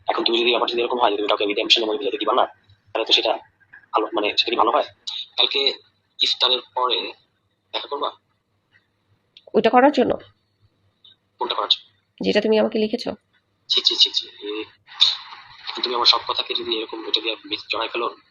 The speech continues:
Speaker 1: তাহলে আর কোনো কিছু বলতে পারবো না।
Speaker 2: তাহলে বলো কেন দেখা করবো?
Speaker 1: এমনি, I, I feel I should meet you। কিন্তু, এ, মানে একটু সিকিউরিটি মেইনটেইন করে আর কি।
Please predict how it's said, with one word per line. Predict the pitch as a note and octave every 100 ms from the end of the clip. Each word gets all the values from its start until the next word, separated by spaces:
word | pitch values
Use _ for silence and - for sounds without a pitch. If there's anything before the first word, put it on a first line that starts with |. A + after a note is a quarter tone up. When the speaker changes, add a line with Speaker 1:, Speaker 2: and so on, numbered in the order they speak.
| _ _ -
Speaker 1:
তাহলে | G#2+
আর |
কোনো | G#2+ G#2+
কিছু | G2 - - G2+
বলতে | G#2 G#2
পারবো | A#2 G2
না। | - - _ _ _ _ _ _ _ _ _ _ _ _ - - _
Speaker 2:
তাহলে | A3+ A3+
বলো | A3 G#3+
কেন | A3 G#3+
দেখা | G#3+ G#3+
করবো? | - - - _ _ _ _ _ - - _ _ _ _ -
Speaker 1:
এমনি, | A2+ D3 A2+ - -
I, |
I | G#2+ F#2 A2
feel | - - - C3
I | -
should | - A#2 G2
meet | G2 -
you। | - - - - _ _ _
কিন্তু, | A2 A2+ G#2+
এ, | G2+ - -
মানে | A2 A#2+
একটু | - G#2 G2 _ _ _ _ _ _ - _ -
সিকিউরিটি | - - B2 A#2
মেইনটেইন | G#2 G2+ -
করে | F2+ F2
আর |
কি। | F2